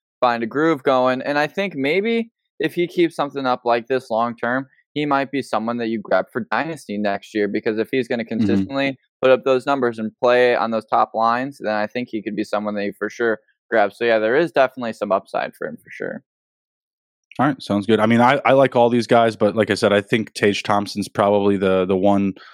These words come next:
Speaker 2: on the outside looking in, but he has had some nice production. Today, he's, he scored a goal, was a plus two, um, had one shot on goal and a block. In his last game,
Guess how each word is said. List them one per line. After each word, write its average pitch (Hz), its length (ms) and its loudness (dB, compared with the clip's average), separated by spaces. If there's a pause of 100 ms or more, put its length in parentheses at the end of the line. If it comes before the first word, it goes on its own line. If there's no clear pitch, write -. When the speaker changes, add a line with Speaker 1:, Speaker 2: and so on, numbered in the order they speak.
(200)
Speaker 2:
on 104 100 0
the 101 100 4
outside 101 340 2
looking 98 280 0
in, 110 240 2 (320)
but 135 380 4 (100)
he 120 260 0
has 131 260 4
had 127 160 2
some 123 140 -2
nice 120 220 0
production. 107 560 0 (260)
Today, 113 360 4
he's, 110 380 -2
he 110 160 0
scored 107 240 4
a 98 40 2
goal, 117 300 6
was 104 100 2
a 101 60 2
plus - 300 0
two, 127 440 6 (400)
um, 90 480 -2
had 107 140 2
one 113 160 4
shot 107 200 2
on 107 100 0
goal 104 100 4
and 101 100 2
a - 20 0
block. 98 320 0
In 95 80 -4
his 95 140 0
last 110 280 2
game, 131 440 2